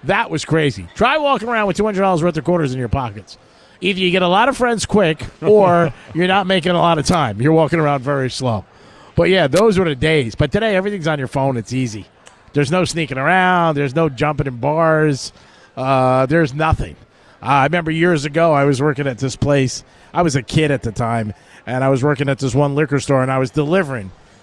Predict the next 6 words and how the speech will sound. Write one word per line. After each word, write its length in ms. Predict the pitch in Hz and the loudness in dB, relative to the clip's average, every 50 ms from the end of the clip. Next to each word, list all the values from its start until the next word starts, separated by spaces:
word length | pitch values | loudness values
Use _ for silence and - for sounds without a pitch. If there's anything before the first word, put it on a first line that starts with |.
| _ _ _ _ | _ _ _ _
So 420 | - - 175 170 156 156 151 139 - _ - - - _ _ - - _ _ _ _ _ _ - - | -6 -2 0 2 2 2 0 -2 -4 _ -18 -20 -20 _ _ -20 -20 _ _ _ _ _ _ -8 -4
what 140 | 175 170 | -2 0
ended 280 | 185 190 185 165 170 151 | 0 0 0 0 -2 0
up 180 | 151 151 - - | 0 0 0 0
happening 480 | 160 202 240 262 190 175 156 147 143 | 0 0 0 0 0 0 -2 0 0
was 440 | 147 143 143 143 139 139 131 - - | 2 2 2 2 2 0 -2 -4 -10